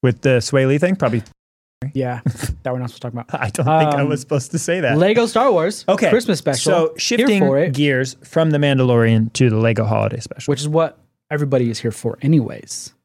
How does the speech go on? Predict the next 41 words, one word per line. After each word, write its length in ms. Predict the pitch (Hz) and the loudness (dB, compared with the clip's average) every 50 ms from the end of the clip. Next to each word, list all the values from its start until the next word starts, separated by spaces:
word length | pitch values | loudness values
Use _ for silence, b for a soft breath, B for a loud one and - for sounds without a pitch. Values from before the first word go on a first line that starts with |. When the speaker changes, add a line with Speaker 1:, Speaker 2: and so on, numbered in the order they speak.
| _ _ | _ _
Speaker 1:
Dude, 480 | 151 160 175 180 185 185 190 180 180 - _ _ | 2 2 4 4 4 4 2 0 -2 -8 _ _
I 220 | 127 131 147 160 | -2 0 0 0
am 300 | 175 170 147 127 117 104 | 0 0 2 2 0 0
so 520 | 98 - - - - 120 143 170 185 185 | -2 -4 -4 -2 0 2 2 2 2 0
excited 800 | - - 156 - - - - - 120 117 120 110 98 98 98 98 | 0 -2 -4 -2 -2 -4 -2 0 2 2 2 2 0 -2 -4 -2
Speaker 2:
Mm-hmm. 420 | 107 135 120 110 120 123 120 131 160 175 _ _ _ _ _ _ _ _ _ _ _ _ _ _ _ _ - | -2 -4 -4 -2 -2 -4 -2 -4 -4 -6 _ _ _ _ _ _ _ _ _ _ _ _ _ _ _ _ -8
Speaker 1:
for 160 | - - 120 | 0 2 2
Lego 280 | 117 117 117 120 120 117 | 4 4 2 2 0 0
content. 400 | 107 - 113 110 104 113 - 98 | -2 -2 -4 -4 -4 -6 -6 0
Janae 140 | - 147 175 208 | 2 2 4 4
and 80 | 208 190 | 4 4
I 40 | |
watched 240 | 170 139 131 135 269 - | 4 4 4 2 2 0
some 120 | 165 160 | 0 0
of 100 | 160 147 | 0 0
it, 160 | 160 - - | 0 -2 -2
some 320 | - - 147 143 139 135 127 | 0 0 2 2 2 0 0
Lego 260 | 131 135 131 135 139 | 0 0 2 2 2
Speaker 2:
Mm-hmm. 80 | 143 | 2
Speaker 1:
content 360 | 135 139 139 131 143 143 143 143 | 2 0 0 0 -2 -2 -4 -6
yesterday. 440 | 139 131 - 151 151 151 151 151 151 b b b b b b | -8 -8 -6 -2 -2 -2 -2 -2 -6 b b b b b b
Speaker 2:
It's 140 | - 247 240 | -4 -4 -4
funny. 360 | - - 180 - 170 147 131 - | -2 -2 0 0 0 -2 -2 0
Speaker 1:
I've 120 | 147 180 | -2 0
been 140 | 214 226 185 | 0 2 2
building, 460 | 135 139 135 123 127 120 113 110 - - | 2 2 2 2 0 0 0 -2 -4 -4
if 200 | - 117 117 - | -6 -6 -2 -2
you 60 | 156 | -2
follow 160 | 143 - 143 135 | 0 2 2 2
me 80 | 127 117 | 4 2
on 60 | 110 | 2
Instagram, 340 | 113 110 - - 107 98 104 | 0 -2 -2 -4 -2 -2 0
you 60 | 104 | 0
know 120 | 110 110 | 0 0
I've 60 | 104 | -2
been 140 | 101 101 95 | -4 -6 -6
building 260 | 90 90 87 90 92 107 | -4 -4 -6 -6 -4 -2
Speaker 2:
I 100 | 147 156 | 0 0
Speaker 1:
hella 180 | 151 - 110 101 | 2 2 0 0
Speaker 2:
know. 40 | 95 | 0
Speaker 1:
Lego. 340 | 95 98 101 98 95 - | -2 -4 -6 -8 -10 -12